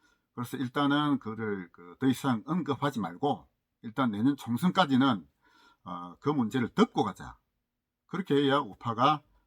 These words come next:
어, 오히려 그 대동단계할 수 있다. 이렇게, 예, 주장을 하는 진영이 있습니다. 어, 주로 탄핵에 찬성했던, 어, 쪽의, 어, 주장이라 이렇게 볼 수 있습니다. 어, 그리고 또 하나의 진영은,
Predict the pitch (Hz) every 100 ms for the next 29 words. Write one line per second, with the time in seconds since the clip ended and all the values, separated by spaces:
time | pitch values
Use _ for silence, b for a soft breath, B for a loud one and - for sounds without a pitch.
0 | _ 87 85 80 78 - - 107 127 113
1 | 90 80 87 80 73 69 - 98 139 131
2 | 196 175 123 110 92 - 69 - _ _
3 | 135 185 - 104 85 - 82 71 - 110
4 | 110 92 76 69 _ _ 117 117 - 107
5 | 139 123 92 110 107 73 - _ b b
6 | b b b b _ _ - 92 - 135
7 | 123 - 107 131 139 - 113 113 - 185
8 | 226 - 139 101 80 - _ 85 80 76
9 | - - - 127 107 82 73 _ _ 95
10 | - 117 120 90 117 - - 92 - -
11 | - 71 _ _ _ _ _ _ _ _
12 | _ _ 104 101 147 143 151 180 180 175
13 | 139 - 110 123 123 113 98 78